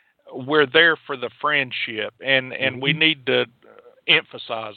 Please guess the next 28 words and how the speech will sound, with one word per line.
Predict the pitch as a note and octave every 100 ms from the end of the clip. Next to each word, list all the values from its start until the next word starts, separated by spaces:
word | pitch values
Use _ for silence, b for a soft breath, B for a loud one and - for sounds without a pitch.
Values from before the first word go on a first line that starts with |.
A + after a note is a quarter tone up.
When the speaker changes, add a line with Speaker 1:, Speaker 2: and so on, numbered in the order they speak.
| G#2+
Speaker 1:
that, | G#2+ G#2 - -
and | C3+ B2
that's | A#2+ C#3 - -
the | B2+
way | B2 B2
to | A2+
do | A2 G#2+ G2+
it. | _ _ _ _ _ -
Speaker 2:
Mm-hmm. | C#3+ C#3 B2+ - - B B B
Well, | -
again, | G3 D3
the | B2+
fifty-third | G3+ G3+ D#3+ A#3+ C#4 A#3
reunion | D#3+ C3 B2 A#2+ C#3+ D#3+ - B B
will | C#3
be | D#3
April | D#3 D#3+ C#3 -
thirtieth, | E3+ F3+ F#3 - - b b -
May | E3 G3+
first, | F3 E3 D#3+ -
and | C#3+ C3+
May | A#2+ A#2+
second, | F#3+ F#3 G3 E3+ - _
back | C#3+ D#3 E3
at |
the | D3+
Gold | D#3 D3 D3
Coast | D3 C#3 C#3